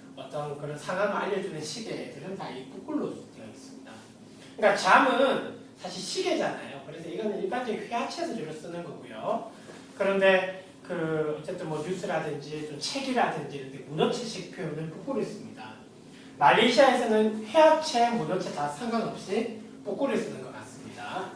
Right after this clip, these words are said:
<clears throat> 그래서 사실 뿌꿀의 사전적인 의미는 때리다인데요. 예, 이게 이제 시간이라는 개념도 되는 것 같습니다.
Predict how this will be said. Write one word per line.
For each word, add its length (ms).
<clears throat> 1120
그래서 200
사실 240
뿌꿀의 500
사전적인 560
의미는 360
때리다인데요. 920
예, 40
이게 280
이제 120
시간이라는 1160
개념도 400
되는 200
것 180
같습니다. 420